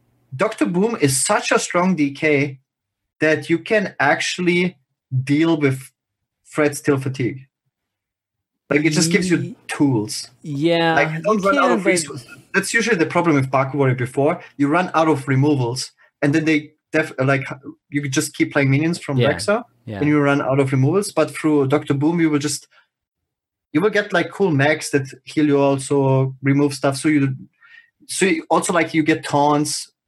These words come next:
Speaker 1: just so you get greedier with brawls and basically all the resources that you have till you can't fatigue them. It's, it's super cool. But
Speaker 2: Would you
Speaker 1: in, I think if they play correct, you should lose because you can really set up a board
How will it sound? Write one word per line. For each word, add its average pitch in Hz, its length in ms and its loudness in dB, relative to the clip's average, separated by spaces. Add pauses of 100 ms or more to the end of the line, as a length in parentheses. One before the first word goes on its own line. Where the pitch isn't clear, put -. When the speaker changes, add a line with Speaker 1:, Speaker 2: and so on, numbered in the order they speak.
(180)
Speaker 1:
just 170 180 0
so - 80 -2
you 170 220 2
get 151 240 -2
greedier 143 260 2
with 135 260 -4
brawls 127 460 0
and 131 240 -2 (340)
basically 190 320 0
all 139 140 2
the 143 80 2
resources 131 460 -2
that 113 140 -6
you 120 100 -6
have 120 320 -4 (240)
till 147 160 4
you 131 100 6
can't 131 260 -4
fatigue 123 380 -4
them. 113 200 -2
It's, 131 220 -8
it's - 240 -12
super - 180 -12
cool. 131 240 -14 (680)
But 160 140 0
Speaker 2:
Would - 40 -6
you 226 80 2
Speaker 1:
in, 180 280 -2 (680)
I 156 60 4
think 285 220 2
if - 100 -2
they 190 100 2
play 180 240 0
correct, 143 400 2
you 135 60 4
should 113 260 -2
lose - 400 -6 (380)
because 147 340 0
you 165 80 4
can 147 220 2
really 131 280 2
set 123 220 0
up 120 220 -2
a 123 80 -2
board 120 360 -2